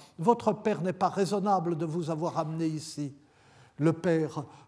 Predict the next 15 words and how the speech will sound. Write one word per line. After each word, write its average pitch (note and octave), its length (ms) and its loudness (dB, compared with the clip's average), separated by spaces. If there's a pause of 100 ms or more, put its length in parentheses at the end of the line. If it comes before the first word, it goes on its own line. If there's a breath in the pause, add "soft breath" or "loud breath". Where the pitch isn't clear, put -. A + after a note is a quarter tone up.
Pour G3 200 4
sûr, G3 260 4
monsieur, F3 420 2
j'en F3 160 -2
suis F3+ 220 -2
désolé, F#3+ 640 6 (380 loud breath)
mais G3 140 10
d'un G3 160 6
autre F#3 280 4
côté, F3 520 4 (240 loud breath)
je D3 160 4
ne F#3+ 100 6
sais F3+ 220 0
que G3 160 2
faire, F#3+ 500 -4